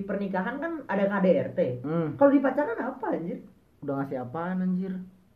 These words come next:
Speaker 1: Udah nggak ada apa-apaan, mukul, marahin lagi.
Speaker 2: Miskin belagu.
Speaker 1: Gua kalau marahin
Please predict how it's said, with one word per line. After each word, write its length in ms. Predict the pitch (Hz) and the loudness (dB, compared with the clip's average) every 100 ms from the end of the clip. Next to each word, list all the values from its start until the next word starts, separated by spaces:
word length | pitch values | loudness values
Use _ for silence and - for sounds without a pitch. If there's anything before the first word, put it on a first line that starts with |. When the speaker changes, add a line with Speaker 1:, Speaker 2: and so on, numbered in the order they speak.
| - - - | -20 -20 -12
Speaker 1:
Udah 180 | 143 | -6
nggak 200 | 143 135 | -4 -4
ada 100 | 135 135 | -2 -4
apa-apaan, 720 | 123 117 120 233 262 247 262 | -4 -6 -6 -8 -8 -6 -6
mukul, 440 | 220 208 247 269 262 | -2 -4 -2 0 0
marahin 500 | 185 170 220 254 269 | 0 -4 -4 -4 -2
lagi. 360 | 269 269 277 - | -2 0 -2 -4
Speaker 2:
Miskin 420 | - 151 - 208 185 | -10 -12 -8 -2 0
belagu. 580 | 170 165 147 151 156 | 2 0 -2 -2 -2
Speaker 1:
Gua 160 | - 208 | 4 4
kalau 180 | 277 226 | 6 4
marahin 680 | 180 160 151 208 254 254 | 0 -2 -2 0 0 -2